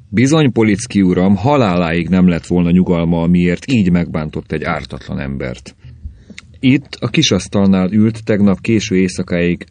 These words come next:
Knotek úr egy ív üres papír fölött, teljesen letörve attól a szégyentől és sérelemtől, amely a bankban érte.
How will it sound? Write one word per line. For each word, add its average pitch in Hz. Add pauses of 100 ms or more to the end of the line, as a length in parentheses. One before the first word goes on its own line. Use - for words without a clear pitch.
Knotek 104
úr 110
egy 101
ív 113
üres 92
papír 87
fölött, 107 (480)
teljesen 107
letörve 98
attól 104
a 85
szégyentől 92
és 87
sérelemtől, 90
amely 104
a 90
bankban 80
érte. 69